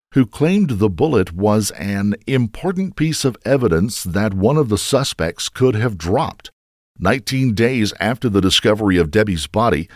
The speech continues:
Habersham County Sheriff Jody Terrell held a press conference where he and investigator George Kaysen provided information and answered questions regarding the case.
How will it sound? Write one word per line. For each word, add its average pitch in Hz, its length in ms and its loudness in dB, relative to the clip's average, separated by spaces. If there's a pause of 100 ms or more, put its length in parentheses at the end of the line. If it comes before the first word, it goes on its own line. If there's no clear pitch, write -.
(220)
Habersham 117 420 0
County 113 340 0
Sheriff 95 440 0
Jody 110 400 0
Terrell 85 640 0
held 135 340 0
a 135 140 0
press - 300 -4
conference 78 480 -2 (260)
where 82 300 2
he 107 400 0
and 98 320 0
investigator 104 680 0
George 98 420 0
Kaysen 143 600 -2
provided 104 500 0
information 110 600 0
and 139 120 -4
answered 123 460 -2
questions 95 520 -4
regarding 95 440 2
the 90 80 0
case. - 520 -2